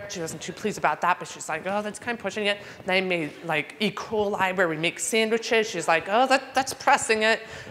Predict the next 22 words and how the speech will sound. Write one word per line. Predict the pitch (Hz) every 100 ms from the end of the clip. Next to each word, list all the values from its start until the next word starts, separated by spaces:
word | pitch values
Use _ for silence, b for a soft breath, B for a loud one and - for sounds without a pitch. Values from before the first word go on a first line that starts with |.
| -
And | 214
so | 226 202
I'm | 190 190 190
like, | 190 165 -
"Cancer | - 247 247 226
research, | 208 208 170 156 -
that | 165 -
doesn't | 190 190
really | 180 147
mix | 160 147
with | -
the | -
home | 170 151
environment, | 135 139 131 117 110
so | 185
I'm | 233
going | 247 226
to |
need | 220
a | 165
lab." | 165 160 113 - - B B B B B
So | - 240 220 208